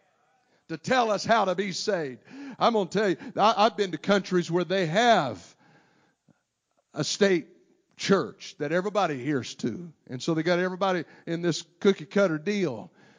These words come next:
that is monitored by the state. I've been in those kind of places. And sometimes we take for granted our ability to love God and this wonderful truth of His Word and to worship God as we do in this church house tonight.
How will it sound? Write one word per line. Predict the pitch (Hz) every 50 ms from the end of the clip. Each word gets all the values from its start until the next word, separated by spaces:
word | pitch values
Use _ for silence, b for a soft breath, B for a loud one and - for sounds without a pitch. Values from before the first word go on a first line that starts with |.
| b b -
that | 123 147 147 139 - -
is | 160 160 143 113 123
monitored | 143 165 196 220 220 226 208 190 170 - - - 156 151 143 143 135
by | 160 185 180 175 175 170 160 151 131 135
the | 160
state. | 147 - - - 214 180 160 123 107
I've | 156 214 202 170
been | 185 247 247
in | 233 214
those | 185 170 156 131
kind | - - 151 139
of | 123 -
places. | - 123 110 - - - - 175 170 - - _ _ _ _ _ _ _ _ _ _ _ _ _ _ _ _ _ _ _ _ _ _ _ _ _ _ _ _ _ _ _ _ _ _ -
And | 107 101
sometimes | - 190 185 160 185 190 175 147
we | 185 220
take | - 196 196 185 - -
for | 147
granted | 131 170 202 214 185 160 147
our | 170 185 175
ability | 160 143 170 175 160 143 - - 139 123 104 b b b b b b b b b _
to | - 139
love | 143 151 175 180 170 143 131
God | 123 156 170 160 147 135 123
and | 120 117 117
this | 123 147 139 -
wonderful | 135 143 156 147 143 - - 131
truth | - - - - 165 160 143 127 131
of | 117
His | 123 123 117 127
Word | 131 135 143 143 135 120 104 98 92 92 87 B B 202 214 175
and | - 139 135
to | 127
worship | 123 131 165 170 151 - - 135 - -
God | 143 147 139 127 117 110 101 B B 107 B
as | 131 151 143 120
we | 123 143 139 135
do | 139 151 151 135
in | 120 120
this | 131 123
church | - - - 156 143 - -
house | 143 127 110 95 85 - - -
tonight. | - 117 107 95 226 262 247